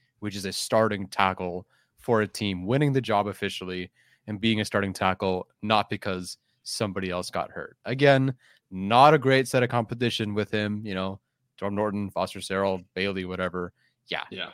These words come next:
Speaker 1: Didn't have to do a whole lot to win this job, but he still did get better. He did everything that we could have wanted him to do.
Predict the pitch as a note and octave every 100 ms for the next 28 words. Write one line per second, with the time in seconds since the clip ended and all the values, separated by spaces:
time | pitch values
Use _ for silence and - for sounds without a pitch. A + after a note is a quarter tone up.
0 | - - B2 C3 B2 C3 A2+ C#3+ D#3+ C#3
1 | C3+ B2 A#2+ G#2 A#2 A2 G2+ G2 F#2 F#2+
2 | E2 E2+ _ C#3+ A#2 F2+ _ _ _ _
3 | - B2 A#2+ C#3+ C3+ G#2+ A#2+ A#2 A#2 G#2+
4 | - G2+ G2+ G#2 - A2+ C3+ C3 B2 A2+
5 | F#2 G2 G2+ A2+ G#2+ B2 A2 F#2+ F#2 G#2
6 | G#2+ G2+ G#2+ A2 F#2+